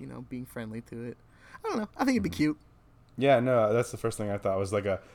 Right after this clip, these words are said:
Speaker 2: I thought a dragon petting zoo. I was like, "Dragon petting
Speaker 1: Like,
Speaker 2: zoo."
Speaker 1: what, yeah, what a cute opportunity for, like, parents to get pictures of their kids with, like, dragons, you know?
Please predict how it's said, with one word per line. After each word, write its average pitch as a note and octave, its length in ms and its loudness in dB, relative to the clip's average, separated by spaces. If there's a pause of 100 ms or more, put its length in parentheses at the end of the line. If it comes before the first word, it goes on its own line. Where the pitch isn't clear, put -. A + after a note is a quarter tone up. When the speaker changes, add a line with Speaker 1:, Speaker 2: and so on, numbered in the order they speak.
(180)
Speaker 2:
I C#3 100 10
thought C#3+ 180 12
a C3 60 8
dragon A#2+ 340 6
petting A2+ 300 4
zoo. F#2+ 220 -2
I - 20 -2
was F#2 100 -2
like, G2+ 140 -8
"Dragon A2+ 260 2
petting G2 260 -2
Speaker 1:
Like, F#2 60 -8
Speaker 2:
zoo." D#3 60 -8
Speaker 1:
what, - 140 -4
yeah, E3 180 0
what D#3+ 260 0
a F#3 60 0
cute E3+ 380 -2
opportunity C#3 760 -2
for, C3+ 180 -6
like, B2 240 -4
parents B2+ 380 -6
to - 80 -18
get C3 180 -4
pictures C3 440 -8
of A#2+ 100 -6
their A2+ 140 -6
kids A#2 440 -8
with, B2 240 -12
like, G#2 200 -12
dragons, - 520 -14
you - 100 -16
know? - 160 -16